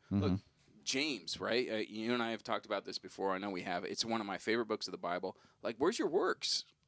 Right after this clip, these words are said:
Speaker 2: Yeah.
Speaker 1: Can we see a little bit more works from the church?
Speaker 2: Mm-hmm.
Speaker 1: We should be. And, and you know, I,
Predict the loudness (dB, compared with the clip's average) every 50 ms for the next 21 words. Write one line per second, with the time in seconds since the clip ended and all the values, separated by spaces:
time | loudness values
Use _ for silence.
0 | _ 2 2 2 2 0 -2 0 0 2 2 0 2 2 2 4 4 4 4 4
1 | 4 2 2 2 0 0 2 4 4 4 4 4 2 0 0 0 0 -2 -4 _
2 | -8 -4 -2 -2 -2 -2 -4 -2 0 0 0 0 -2 -4 -4 -4 0 2 4 4
3 | 6 6 6 4 4 2 -2 -4 -6 -6 -6 -6 -6 -6 -10 _ -20 -20 _ -4
4 | -2 -2 0 0 0 0 0 2 2 2 2 2 2 0